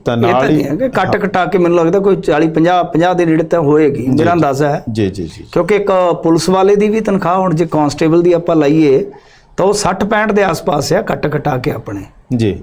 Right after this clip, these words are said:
Speaker 1: ਜੀ, ਜੀ, ਜੀ।
Speaker 2: ਪੰਜਾਬ ਦੇ
Speaker 1: ਬਲਵਿੰਦਰ ਜੀ
Speaker 2: ਵਿੱਚ।
Speaker 1: ਕਹਿੰਦੇ ਪਏ ਆ, ਯੂ ਪੀ ਦੇ ਵਿੱਚ ਵੀ ਉਹਨੇ ਥਾਣੇਦਾਰ ਦੀ ਕੱਚੀ ਭਰਤੀ ਹੈ ਜਿਹੜੀ, ਉਹਦੀ ਗੱਲ ਸੁਣਨੀ ਚਾਹੀਏ ਜੀ। ਉਹ
Speaker 2: ਨਹੀਂ,
Speaker 1: ਵੀ
Speaker 2: ਉਹ
Speaker 1: ਮੈਨੂੰ ਲੱਗਦਾ ਇੱਕ ਅਫਵਾਹ ਹੀ ਆ, ਉਹ ਡੀ ਜੀ ਸਾਹਿਬ ਨੇ ਸ਼ਾਇਦ
Speaker 2: ਖੰਡਨ ਆ ਗਿਆ।
Speaker 1: ਜੀ।
Speaker 2: ਵੈਸੇ ਮੈਨੂੰ ਲੱਗਦਾ ਕਿ ਇਹਨਾਂ ਨੇ ਉਹ ਲੈਟਰ ਤਾਂ ਕੱਢਿਆ, ਕਿਉਂਕਿ
Speaker 1: ਜੀ।
Speaker 2: ਲੈਟਰ ਨੂੰ ਫਰਜ਼ੀ ਨਹੀਂ ਦੱਸਿਆ ਗਿਆ,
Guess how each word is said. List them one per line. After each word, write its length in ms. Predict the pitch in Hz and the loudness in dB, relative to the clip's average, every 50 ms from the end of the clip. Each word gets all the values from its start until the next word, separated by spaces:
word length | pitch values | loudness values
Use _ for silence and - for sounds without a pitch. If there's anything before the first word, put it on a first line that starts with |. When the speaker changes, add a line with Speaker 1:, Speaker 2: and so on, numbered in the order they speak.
| - 107 | -10 -6
Speaker 1:
ਜੀ, 160 | 104 107 95 | -4 -4 -4
ਜੀ, 180 | 101 - 90 - - | -4 -8 -14 -14 -12
ਜੀ। 100 | 95 95 | -8 -4
Speaker 2:
ਪੰਜਾਬ 260 | 101 147 147 139 135 | -2 0 0 0 0
ਦੇ 60 | 127 | 0
Speaker 1:
ਬਲਵਿੰਦਰ 220 | 127 127 139 139 | 2 2 2 2
ਜੀ 60 | 135 139 | 2 2
Speaker 2:
ਵਿੱਚ। 120 | 143 139 | 2 2
Speaker 1:
ਕਹਿੰਦੇ 200 | 139 135 135 143 | 0 0 0 0
ਪਏ 180 | 139 143 139 139 | 0 2 2 2
ਆ, 40 | |
ਯੂ 160 | 139 131 127 127 | 4 2 2 0
ਪੀ 140 | 127 - | -2 -2
ਦੇ 120 | 131 135 139 | 0 2 2
ਵਿੱਚ 220 | 139 135 135 - | 0 0 -2 -2
ਵੀ 80 | 131 143 | -2 0
ਉਹਨੇ 140 | 139 139 139 | 0 0 0
ਥਾਣੇਦਾਰ 440 | 139 123 120 120 123 120 127 120 | -2 -2 -2 -2 0 0 0 0
ਦੀ 100 | 117 123 | 0 0
ਕੱਚੀ 580 | 120 101 120 117 - 131 127 127 131 139 139 139 - - - - - _ _ - | 0 -2 -4 -2 0 0 0 2 0 0 -2 -4 -10 -18 -20 -20 -20 _ _ -4
ਭਰਤੀ 340 | 139 127 - - - 123 | -4 -4 -2 -2 0 0
ਹੈ 40 | 117 | 0
ਜਿਹੜੀ, 260 | 110 113 120 127 143 | 2 0 0 0 0
ਉਹਦੀ 280 | - - 127 127 135 120 | 0 0 0 0 0 0
ਗੱਲ 140 | 120 113 113 | 0 0 0
ਸੁਣਨੀ 240 | 110 - 120 113 113 | -2 -2 -2 -2 0
ਚਾਹੀਏ 320 | 110 127 120 123 127 135 | 0 0 2 2 2 2
ਜੀ। 100 | 135 156 | 2 2
ਉਹ 100 | 180 - | 2 2
Speaker 2:
ਨਹੀਂ, 180 | - 208 233 262 | 2 2 2 2
Speaker 1:
ਵੀ 60 | - | 2
Speaker 2:
ਉਹ 80 | 185 | 2
Speaker 1:
ਮੈਨੂੰ 160 | 180 170 170 170 | 2 2 2 2
ਲੱਗਦਾ 280 | 175 170 170 170 170 | 2 2 2 0 -2
ਇੱਕ 80 | 160 - | -4 -2
ਅਫਵਾਹ 220 | - 147 143 139 | 0 0 0 2
ਹੀ 160 | - 165 156 | 2 2 2
ਆ, 120 | 143 147 170 | 2 2 2
ਉਹ 400 | 208 185 127 143 143 147 151 143 | 0 0 0 0 0 0 0 0
ਡੀ 160 | 123 131 131 | 0 0 0
ਜੀ 120 | 131 139 | 0 0
ਸਾਹਿਬ 200 | 139 143 147 147 | 0 0 0 0
ਨੇ 100 | 147 151 | 0 -2
ਸ਼ਾਇਦ 220 | 143 - - 175 196 | 0 0 0 0 2
Speaker 2:
ਖੰਡਨ 200 | 202 220 220 214 | 2 2 2 2
ਆ 140 | 190 170 151 | 0 0 2
ਗਿਆ। 380 | 143 143 135 123 107 107 - - 139 | 2 2 0 0 -2 -4 -8 -4 -2
Speaker 1:
ਜੀ। 40 | 147 | 0
Speaker 2:
ਵੈਸੇ 280 | 156 165 208 - 226 | 0 2 2 2 2
ਮੈਨੂੰ 260 | 220 220 226 226 220 | 2 2 2 2 2
ਲੱਗਦਾ 300 | 214 190 180 175 190 220 | 2 2 2 0 0 -2
ਕਿ 140 | 233 226 254 | 0 0 -2
ਇਹਨਾਂ 400 | 262 247 208 185 190 202 196 185 | 0 0 2 2 2 2 2 2
ਨੇ 340 | 170 160 160 170 190 233 240 - - - _ - | 2 2 2 2 0 0 -4 -6 -12 -8 _ 0
ਉਹ 100 | 175 170 | 2 2
ਲੈਟਰ 260 | 160 160 160 160 196 | 2 2 0 0 -2
ਤਾਂ 140 | 196 220 226 | 0 0 -2
ਕੱਢਿਆ, 500 | 226 240 226 214 220 185 - - - - - - - | 0 0 0 2 2 0 0 -2 -6 -10 -14 -12 -6
ਕਿਉਂਕਿ 160 | 127 113 104 | -4 -2 0
Speaker 1:
ਜੀ। 80 | - 202 | 2 2
Speaker 2:
ਲੈਟਰ 380 | 185 156 147 143 139 - - | 2 2 2 0 -2 -2 0
ਨੂੰ 140 | 208 247 240 | 0 0 0
ਫਰਜ਼ੀ 400 | - - 160 156 156 151 233 269 | 0 0 0 0 2 2 2 2
ਨਹੀਂ 140 | 240 214 240 | 2 2 2
ਦੱਸਿਆ 360 | 220 214 185 - - 190 175 | 2 2 2 2 2 0 2
ਗਿਆ, 320 | 165 156 151 170 233 - | 2 2 2 0 0 -2